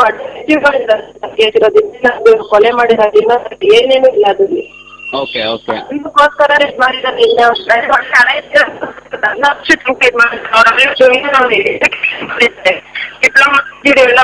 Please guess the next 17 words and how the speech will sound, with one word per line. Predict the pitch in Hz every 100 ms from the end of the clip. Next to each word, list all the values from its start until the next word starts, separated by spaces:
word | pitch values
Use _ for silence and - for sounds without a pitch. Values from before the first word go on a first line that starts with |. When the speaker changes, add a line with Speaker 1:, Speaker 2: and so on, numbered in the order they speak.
| 254
Speaker 1:
ಮಾಡಿ | 240 262 254
ಅವ್ರು | 247 240 233
ಇವತ್ತು | 240 - 247 214 - - 247
ಇವಾಗ | 247 262 254
ಈ | -
ಕಡೆ | - 285 277
ಬಂದು | 277 262 285
ನಾವು | 269 -
ಪ್ರೆಸ್ | 226 - - 247 - 226 220 - 262 240
ಹೋಗಿ | 226 240 220 220
ಎಜುಕೇಶನ್ | - 240 233 -
ಮಾಡಿದ್ರು | - - -
ಅವ್ರು. | - - - - - -
ನಾವು | 247 277 269
ಇಲ್ಲೇ | 285 277
ಹೋದ್ರೆ | 277 277 285
ಇಲ್ಲಿ | 294